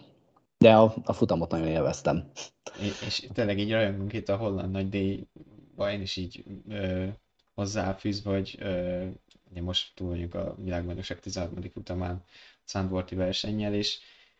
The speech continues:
Speaker 2: ö, még mielőtt rátérnénk arra, hogy mik, mik is voltak ott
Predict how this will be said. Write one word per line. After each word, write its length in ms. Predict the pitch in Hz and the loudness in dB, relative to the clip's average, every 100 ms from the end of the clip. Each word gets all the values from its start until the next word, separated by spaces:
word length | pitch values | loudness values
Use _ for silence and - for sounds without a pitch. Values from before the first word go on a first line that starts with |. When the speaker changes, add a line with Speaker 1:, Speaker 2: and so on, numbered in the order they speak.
| _ _ | _ _
Speaker 2:
ö, 440 | - 98 95 95 98 - - | -2 2 4 4 0 -2 -6
még 200 | 117 113 | -2 2
mielőtt 180 | 117 117 | 2 2
rátérnénk 540 | 120 120 92 92 90 | 0 0 -2 -2 0
arra, 380 | 95 90 - 87 | 0 0 -2 -2
hogy 320 | 90 87 - - - - | -2 -6 -10 -20 -18 -8
mik, 400 | 113 110 - - | -6 -8 -12 -14
mik 220 | 104 - | -12 -10
is 100 | - | -8
voltak 380 | 98 95 90 95 | -2 -2 -2 -2
ott 380 | 95 95 - | -2 -2 -12